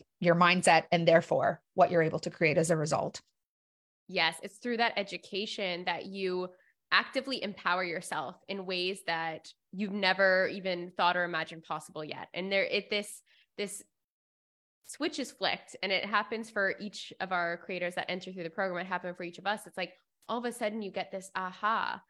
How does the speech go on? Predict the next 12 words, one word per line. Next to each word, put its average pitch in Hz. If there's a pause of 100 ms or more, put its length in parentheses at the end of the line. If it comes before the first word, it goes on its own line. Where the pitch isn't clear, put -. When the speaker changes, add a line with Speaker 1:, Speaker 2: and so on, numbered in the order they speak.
(200)
Speaker 2:
this 202
place 220
of 190
remembrance 180
in 185
your 170
being 175
of, 165 (160)
"Oh 190
my 170
goodness, 175
I, 175